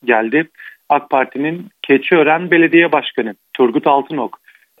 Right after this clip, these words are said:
Ankara'dan Büyükşehir Belediye Başkan adayı olabileceği yönünde bazı iddialar vardı. Bugün bir açıklama yaptı sosyal medya hesabından. "Türkiye Cumhuriyeti yüzüncü yılında yeni yüzyıla adını altın harflerle yazdırıyor.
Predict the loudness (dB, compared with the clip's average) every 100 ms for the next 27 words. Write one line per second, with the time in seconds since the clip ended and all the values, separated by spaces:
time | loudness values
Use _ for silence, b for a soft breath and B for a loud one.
0 | -2 0 0 0 -2 -2 -2 -4 -6 -2
1 | -2 0 2 2 4 2 4 0 0 -2
2 | -4 -4 -2 -2 -4 _ _ -2 0 4
3 | 4 4 4 2 2 2 4 4 4 2
4 | -2 0 0 0 -6 -2 0 2 2 0
5 | -2 0 -2 -2 -10 B B B 0 2
6 | 2 0 0 -2 0 0 -2 -4 0 0
7 | 0 -4 -6 -4 -2 -2 -2 -4 -4 -4
8 | -2 -2 -2 -2 -2 -4 b b b -2
9 | 0 2 2 2 0 0 2 2 2 0
10 | 0 -4 0 0 2 0 0 -2 -4 _
11 | -2 2 2 2 0 0 2 4 4 0
12 | -4 -2 0 0 0 -2 -2 -2 -2 0
13 | 0 0 -2 -4 -4 0 2 2